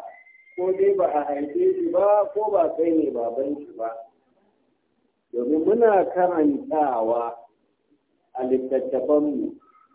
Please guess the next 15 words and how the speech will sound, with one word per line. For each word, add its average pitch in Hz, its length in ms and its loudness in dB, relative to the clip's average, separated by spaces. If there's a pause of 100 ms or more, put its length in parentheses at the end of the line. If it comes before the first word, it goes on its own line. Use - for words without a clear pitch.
(360)
cewa 160 720 6 (160)
kafin 165 800 0
a 190 160 0
haife 156 380 0
shi, 175 500 0 (920)
babansa 143 680 2
zai 127 180 -2
rasu. - 440 -6 (1000)
Sai 147 140 -4
ce, - 240 -6
"Haka 156 300 -6
ne 220 260 0
kuwa, 139 300 -4
ai 147 400 2
kakan - 500 -6